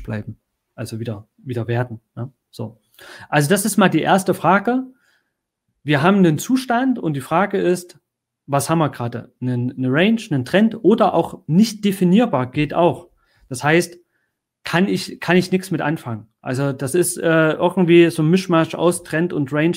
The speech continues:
damit kann ich nichts anfangen. Also nicht definierbar heißt gleich, kenn ich nicht, handle ich nicht.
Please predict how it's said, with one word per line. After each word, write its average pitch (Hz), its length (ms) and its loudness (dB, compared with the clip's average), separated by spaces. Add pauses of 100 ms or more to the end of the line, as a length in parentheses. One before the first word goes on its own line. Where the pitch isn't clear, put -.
(100)
damit 139 220 -4
kann 156 160 -6
ich 147 120 -4
nichts 139 180 -6
anfangen. 165 440 -6
Also 156 460 0 (240)
nicht 190 240 2
definierbar 190 540 2
heißt 156 260 -2
gleich, 156 320 -4 (180)
kenn 165 180 0
ich 196 160 0
nicht, 190 320 0
handle 135 180 -2
ich 117 160 -6
nicht. 113 240 -14